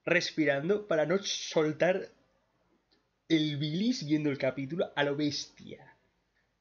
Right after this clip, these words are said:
O sea, no ha sido el que más me ha enfadado, ¿vale? Todo hay que decirlo. No es el peor capítulo en el sentido de que más cabreo, porque ese sería el de Lía, porque por mucho que Chloe sea peor trozo de mierda que, que Lía,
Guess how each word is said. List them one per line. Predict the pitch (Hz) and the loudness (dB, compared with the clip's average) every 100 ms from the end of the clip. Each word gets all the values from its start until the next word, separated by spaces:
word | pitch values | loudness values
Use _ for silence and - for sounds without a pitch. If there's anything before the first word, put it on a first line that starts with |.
| _ | _
O | 165 | -4
sea, | 156 147 131 - _ _ _ _ - | 0 0 -2 -8 _ _ _ _ -6
no | 160 226 | 0 2
ha | |
sido | 202 | 2
el | 175 | 2
que | |
más | 156 | 2
me | 147 | 0
ha | |
enfadado, | 131 127 120 - - | 0 2 0 -2 -6
¿vale? | 127 147 - - - | -6 -6 -14 -20 -4
Todo | 151 | 0
hay | 143 | 0
que | 139 | 0
decirlo. | 135 143 175 156 | -2 -2 -2 -4
No | 160 | -2
es | |
el | 190 180 - | 0 0 -2
peor | 143 143 143 147 165 160 | 0 0 0 0 0 0
capítulo | 151 151 147 | -2 -2 -2
en | 135 | -2
el | |
sentido | 139 147 | 0 0
de | |
que | 143 | 0
más | 131 135 139 - | -2 -2 -4 0
cabreo, | 143 123 127 151 | 0 2 -2 -4
porque | 139 131 | -4 -4
ese | 131 | 0
sería | 139 | 2
el | 123 | 2
de | 123 | 0
Lía, | 127 135 139 - | -2 -4 -4 -10
porque | 135 131 120 - _ _ _ _ - - - - - | -8 -6 -8 -12 _ _ _ _ -20 -20 -20 -10 2
por | 170 | 2
mucho | 202 285 | 4 2
que | 220 | 2
Chloe | 165 160 | 2 2
sea | 151 147 | 2 0
peor | - 117 123 135 | 0 0 -2 -4
trozo | 151 135 | 0 0
de | 123 | 0
mierda | 131 131 127 123 117 | -2 -2 -2 -2 -4
que, | 120 117 | -8 -8
que | 127 120 | -6 -6
Lía, | 120 127 123 196 | -8 -8 -8 -10